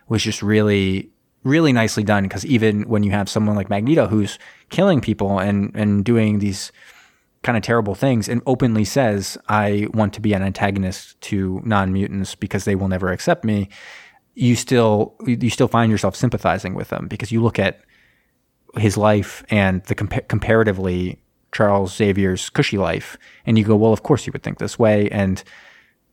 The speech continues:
it's not, I mean, sometimes I, you, in some ways, I don't blame him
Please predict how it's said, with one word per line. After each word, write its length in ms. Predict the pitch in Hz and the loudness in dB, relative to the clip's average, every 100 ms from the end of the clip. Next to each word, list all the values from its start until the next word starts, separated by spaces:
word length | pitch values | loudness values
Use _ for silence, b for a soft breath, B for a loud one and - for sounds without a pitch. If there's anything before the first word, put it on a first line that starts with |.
| - | -4
it's 180 | 110 120 | -2 0
not, 180 | 110 | 0
I 80 | - | 0
mean, 160 | 101 95 | 0 0
sometimes 320 | - 101 113 | -2 -4 -2
I, 40 | 107 | -2
you, 220 | 101 107 | -2 -2
in 140 | 107 | -2
some 180 | 98 104 | 0 2
ways, 180 | 101 98 | 2 2
I 40 | |
don't 140 | 98 95 | 0 0
blame 240 | 113 95 | -2 -2
him 280 | 117 - | -6 -10